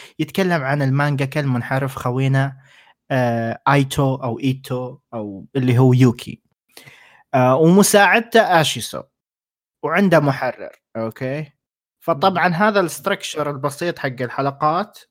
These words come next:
Speaker 1: بالنسبة لي على الأقل خلى ال-، خلى القصة ممتعة. ببساطة عندك ال-، المؤلف هذا اللي دايمًا يواجه مشاكل بسيطة،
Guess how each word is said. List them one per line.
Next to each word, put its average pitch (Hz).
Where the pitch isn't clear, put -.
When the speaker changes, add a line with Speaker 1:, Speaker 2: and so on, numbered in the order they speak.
Speaker 1:
بالنسبة 143
لي 127
على 123
الأقل 131
خلى 135
ال-، 107
خلى 143
القصة 131
ممتعة. 95
ببساطة 175
عندك 156
ال-، 135
المؤلف 135
هذا 131
اللي 147
دايمًا 135
يواجه 123
مشاكل 123
بسيطة، 147